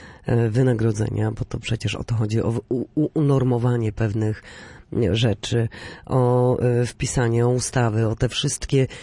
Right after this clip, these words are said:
historie, które toczą się, że tak powiem, na szczeblach, e, zdecydowanie wyższych. No i właśnie, co przed wami?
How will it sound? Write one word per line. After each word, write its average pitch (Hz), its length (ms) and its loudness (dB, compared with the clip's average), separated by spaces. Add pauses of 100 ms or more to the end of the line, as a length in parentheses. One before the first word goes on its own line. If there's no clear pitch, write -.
(140)
historie, 127 480 0
które 123 280 0
toczą 123 360 0
się, 123 200 -2
że 117 100 0
tak 113 160 -2
powiem, 123 220 0
na 117 100 2
szczeblach, 117 600 -2
e, 117 140 0 (160)
zdecydowanie 113 720 -2
wyższych. 107 520 -4 (600)
No 202 60 0
i 220 60 2
właśnie, 123 360 0
co - 140 -6
przed 196 220 -4
wami? 101 440 -2